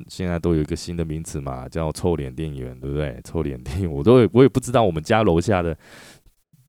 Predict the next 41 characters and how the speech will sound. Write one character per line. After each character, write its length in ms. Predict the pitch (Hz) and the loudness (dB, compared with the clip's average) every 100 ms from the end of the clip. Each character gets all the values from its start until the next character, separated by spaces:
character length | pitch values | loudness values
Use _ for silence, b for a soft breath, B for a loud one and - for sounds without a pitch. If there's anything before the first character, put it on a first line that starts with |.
| _ - | _ -14
全 180 | - 101 | -2 -2
家 220 | 101 110 | 4 4
便 160 | 110 107 | 4 0
利 80 | 107 | 0
商 240 | 101 95 | -2 -2
店 260 | 110 98 85 b b b b | 0 0 -4 b b b b
那 100 | - | -6
个 180 | 104 98 | -2 -2
晚 240 | 80 82 80 | 2 0 4
班 260 | 95 101 | 2 2
的 280 | 101 92 82 - _ | 0 0 0 -6 _
妹 180 | 92 82 | -2 -2
妹， 200 | 73 73 | -2 -2
为 80 | 101 | -2
什 120 | 95 | 0
么 120 | 76 | -4
长 200 | - 80 | -4 -4
得 80 | 80 | -4
可 160 | - 92 | -4 -2
可 200 | 90 78 | -2 -2
爱 160 | 92 | -2
爱 140 | 92 90 | -2 -2
的？ 80 | |
为 80 | 95 | -2
什 140 | 98 92 | -2 -4
么 80 | |
你 60 | 73 | -6
就 120 | - | -8
是 120 | 104 | -4
要 100 | 113 | -4
臭 380 | 107 - 120 98 | -4 2 4 4
脸 260 | 80 71 67 | 2 -4 -6
呢？ 160 | 76 76 | -8 -6
哑 240 | 78 73 | -8 -10
巴， 340 | - 95 98 98 | -2 0 0 -2
懒 260 | 98 80 | -2 -4
得 140 | 71 78 | -4 -6
讲 300 | - 71 69 | -4 -8 -4
话， 400 | 101 95 87 78 | 4 4 4 0
然 160 | 76 | -2
后 280 | 92 92 87 | 0 0 0